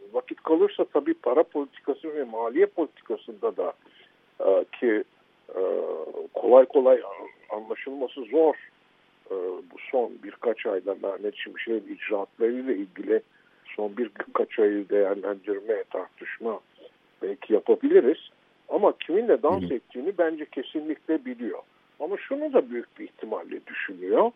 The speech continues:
Speaker 1: Şimdi benim, e, Türkiye'nin bu, bu ekonomiden beni sorumlu yaptılar. Daha doğrusu ben de bunu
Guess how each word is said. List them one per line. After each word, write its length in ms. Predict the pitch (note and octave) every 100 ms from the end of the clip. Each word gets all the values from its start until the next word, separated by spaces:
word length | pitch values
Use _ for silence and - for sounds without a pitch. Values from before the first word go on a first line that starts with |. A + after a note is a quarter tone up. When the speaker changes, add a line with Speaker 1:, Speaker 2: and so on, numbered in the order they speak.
| _ _ _ _ - -
Speaker 1:
Şimdi 200 | F3 D#3+
benim, 360 | B3+ G#3+ G3+ _ _ -
e, 260 | C3 A#2 -
Türkiye'nin 800 | - G#3 _ D3+ A#2 C#3+ G#3 F3
bu, 240 | E3 D3+ B2+ _ A#2 A#2 - -
bu 180 | D3+ D3
ekonomiden 720 | F#3 F3 B2 G#2 B2 F#3+ F#3+
beni 160 | F#3+ D3 -
sorumlu 400 | A3 A3 D3+ D#3+ -
yaptılar. 640 | - _ - G#2+ C3+ A3+ - - - _
Daha 180 | C3+ C3+
doğrusu 320 | F2+ F#2+ - B2+
ben 120 | C#3
de 220 | G2 -
bunu 160 | F2